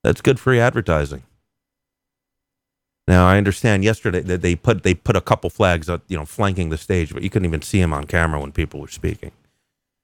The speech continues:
It was a joke. Total disgrace.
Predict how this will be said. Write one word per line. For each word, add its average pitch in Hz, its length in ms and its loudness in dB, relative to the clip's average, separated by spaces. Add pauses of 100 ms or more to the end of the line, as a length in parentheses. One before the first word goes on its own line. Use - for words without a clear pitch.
(240)
It - 40 0
was 87 100 2
a 78 40 -6
joke. - 480 -6 (1200)
Total 73 260 2
disgrace. - 680 -6